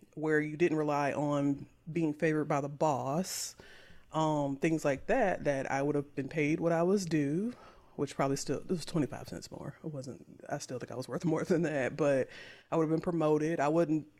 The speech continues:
train my, you know, replacements and, you know, superiors. Um, so that's,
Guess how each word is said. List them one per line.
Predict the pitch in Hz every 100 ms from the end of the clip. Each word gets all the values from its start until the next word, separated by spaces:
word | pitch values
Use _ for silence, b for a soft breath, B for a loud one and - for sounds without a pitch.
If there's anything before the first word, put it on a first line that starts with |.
| -
train | - 165 160 156 151
my, | 139 139 139 131 -
you | 156
know, | 135
replacements | 131 127 - 151 - 143 117 -
and, | 135 127 135 -
you | 156
know, | 131 131
superiors. | 139 143 - 156 147 131 131 139 165 - - B B B B B
Um, | 143 135 135
so | - 127 131 -
that's, | 175 196 - - -